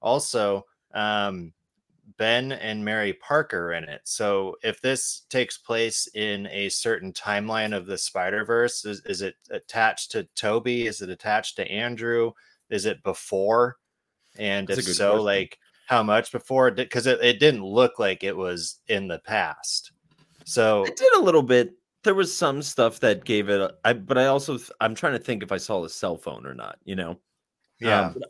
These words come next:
Speaker 1: Well, and then, uh, that main bad guy is, uh, Ezekiel, what's his face? Um,
Speaker 2: I love Ezekiel,
Speaker 1: can't
Speaker 2: what's his face? He's my favorite
Speaker 1: but yeah,
Speaker 2: Spider-Man
Speaker 1: he's
Speaker 2: villain.
Speaker 1: like, he's like old man Spider-Man or something.
Speaker 2: Can I just say, can we go back to, like, two thousand and, like, sixteen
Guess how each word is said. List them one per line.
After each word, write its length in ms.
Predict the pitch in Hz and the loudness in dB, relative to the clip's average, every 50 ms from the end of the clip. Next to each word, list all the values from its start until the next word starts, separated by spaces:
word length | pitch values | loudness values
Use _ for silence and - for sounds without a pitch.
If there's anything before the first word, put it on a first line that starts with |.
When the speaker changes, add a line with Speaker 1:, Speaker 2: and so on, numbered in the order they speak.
| _ - | _ 0
Speaker 1:
Well, 200 | - 120 120 120 | 4 4 6 6
and 80 | 110 110 | 4 2
then, 180 | 117 123 117 117 | 0 0 2 4
uh, 160 | 113 110 107 101 | 4 4 4 6
that 220 | 110 110 120 120 | 4 2 4 4
main 240 | 120 127 131 117 104 | 4 4 4 4 4
bad 260 | 113 107 107 113 101 | 6 6 6 4 4
guy 220 | 107 107 104 98 | 2 2 2 2
is, 180 | 98 98 90 101 | 0 -2 -2 -2
uh, 340 | 101 98 95 95 95 92 98 - | -2 -2 -2 -2 -2 -4 -4 -6
Ezekiel, 680 | 101 95 90 87 101 107 107 - - 104 104 98 92 90 | -8 -8 -8 -8 -8 -8 -8 -8 -8 -6 -4 -4 -2 -2
what's 220 | 98 101 98 - | -2 -4 -4 -6
his 220 | 101 92 82 - | -10 -10 -10 -12
face? 580 | - - 95 90 85 87 87 85 - - - - - | -10 -8 -6 -6 -6 -6 -8 -8 -10 -12 -12 -12 -10
Um, 600 | - 90 90 90 85 85 85 85 85 87 80 - _ _ _ _ _ _ _ _ - | -6 -6 -4 -4 -2 -2 -4 -4 -6 -8 -12 -18 _ _ _ _ _ _ _ _ -16
Speaker 2:
I 60 | - 95 | -12 -6
love 200 | 101 104 98 101 | -4 -4 -4 -4
Ezekiel, 420 | 92 87 95 101 95 - 120 101 | -6 -6 -8 -8 -6 -2 -2 0
Speaker 1:
can't 60 | 90 | 0
Speaker 2:
what's 180 | 95 101 98 - | 0 -2 -2 -4
his 140 | 90 71 - | -16 -16 -14
face? 260 | - - - - - | -14 -14 -14 -14 -16
He's 200 | - 80 76 - | -16 -14 -12 -10
my 100 | 85 82 | -10 -10
favorite 400 | - - 92 92 90 87 82 - | -6 -4 -2 -2 -2 -2 -4 -4
Speaker 1:
but 220 | - 104 98 92 | -4 -2 0 0
yeah, 240 | 92 104 101 101 90 | 2 2 2 2 2
Speaker 2:
Spider-Man 40 | 80 | 0
Speaker 1:
he's 180 | 113 120 123 110 | 0 0 2 4
Speaker 2:
villain. 140 | 127 120 104 | 4 4 4
Speaker 1:
like, 180 | 98 - - _ _ _ _ _ _ _ _ _ _ - | 2 -2 -8 _ _ _ _ _ _ _ _ _ _ -14
he's 240 | - 107 104 95 | -10 -8 -6 -4
like 180 | 110 104 95 - | -2 -4 -4 -2
old 200 | 87 107 101 92 | -2 -2 -2 -2
man 280 | 98 98 98 98 101 98 | -2 -4 -4 -4 -4 -6
Spider-Man 600 | - - 107 104 101 98 98 101 98 98 101 98 | -4 0 0 0 0 0 -4 -6 -6 -6 -6 -8
or 100 | 95 90 | -8 -10
something. 460 | - 107 104 92 - 101 98 98 95 _ _ _ _ _ - | -10 -10 -10 -10 -10 -10 -10 -12 -14 _ _ _ _ _ -2
Speaker 2:
Can 120 | - 196 | 0 0
I 40 | 220 | 0
just 240 | 214 302 240 - - | 0 -2 -6 -4 2
say, 180 | 143 135 143 135 | 2 2 2 2
can 180 | 131 - 135 | 0 -4 -4
we 80 | 135 139 | -4 0
go 120 | 143 180 | 0 0
back 280 | 175 120 127 117 117 - | 2 4 2 2 0 -2
to, 140 | - 156 131 | -2 -2 -2
like, 260 | 107 104 98 92 90 | 0 0 -2 -2 -4
two 260 | - - 143 135 127 | -6 -4 -2 -2 -2
thousand 540 | 123 127 123 113 110 110 107 101 104 107 104 | 0 0 2 2 2 2 0 -2 -4 -4 -2
and, 180 | 95 90 87 87 | -2 -2 -2 -4
like, 220 | 85 82 76 - | -6 -8 -8 -10
sixteen 1080 | - - - - 123 - 120 - - - - 127 120 120 117 113 113 107 107 107 101 | -10 -8 -8 -6 -8 -8 -8 -10 -12 -6 -4 -4 -2 -2 -2 -2 -2 -4 -6 -8 -10